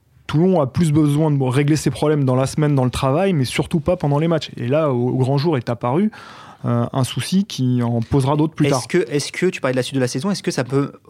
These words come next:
Speaker 2: euh, pas aussi fragiliser Colazo, euh, dans son management vis-à-vis de son groupe ?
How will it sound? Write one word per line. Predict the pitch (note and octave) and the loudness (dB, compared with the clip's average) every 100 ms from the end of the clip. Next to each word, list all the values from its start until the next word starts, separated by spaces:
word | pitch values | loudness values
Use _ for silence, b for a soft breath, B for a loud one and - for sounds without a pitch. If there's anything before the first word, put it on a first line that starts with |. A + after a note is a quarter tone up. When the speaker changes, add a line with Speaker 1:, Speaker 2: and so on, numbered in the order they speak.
| - | -18
Speaker 2:
euh, | - B2+ A#2+ A2+ A2 A2 | -10 -6 -4 -4 -4 -6
pas | - D3 | -2 -2
aussi | C#3 - | -2 -6
fragiliser | - - F#3+ F#3+ F#3 F3+ D#3 D#3+ | -6 -2 0 0 0 0 0 0
Colazo, | - C#3+ C3+ E3 A3+ A#3+ - - | 0 0 2 0 0 -4 -14 -6
euh, | A#2+ A#2 A2+ A2+ A2+ A2+ A#2 | -2 0 0 -2 -2 -2 0
dans | C3 | 0
son | E3 | 2
management | D3+ C#3 C3 C3 G#3 G#3 | 2 2 2 2 2 0
vis-à-vis | B2+ C#3 C3+ D3 | 0 2 2 0
de | D3+ | -4
son | - C3 | -2 0
groupe ? | A2+ C3+ | 2 0